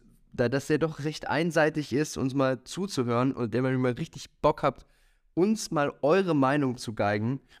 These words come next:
dann tut es gerne bei uns auf dem Discord. Der Link dazu findet ihr in der Folgenbeschreibung. Da könnt ihr dann reingehen und einfach mal schreiben, was eure Meinung ist. Und wir freuen uns auch,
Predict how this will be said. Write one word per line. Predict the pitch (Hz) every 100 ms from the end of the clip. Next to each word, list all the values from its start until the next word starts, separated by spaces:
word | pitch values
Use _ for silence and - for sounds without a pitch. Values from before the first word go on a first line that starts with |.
| _
dann | - 117
tut | - 202
es | 143 -
gerne | 147 151 151 156
bei | 151 135
uns | 117 175
auf | - -
dem | 127 113
Discord. | 170 - - 104 127 160 _ _ _ _ _
Der | 120
Link | 123 185 214
dazu | 151 160 - 151 151 175 170
findet | - 151 131
ihr | 143 131 -
in | 143
der | 160
Folgenbeschreibung. | 143 131 156 120 107 - 101 101 120 139 - _ _
Da | 113
könnt | 113 143
ihr | 143
dann | 131 131 131 131
reingehen | 117 143 165 143 143 147
und | 117
einfach | 131 135
mal | 131 120 117
schreiben, | - 120 123 120 120 -
was | 113
eure | - 139 123
Meinung | 113 110
ist. | 110 139 - _ _ _ _ _ -
Und | 131 127 117 - -
wir | 117 120 160
freuen | - - 160 156
uns | 107
auch, | - 107 117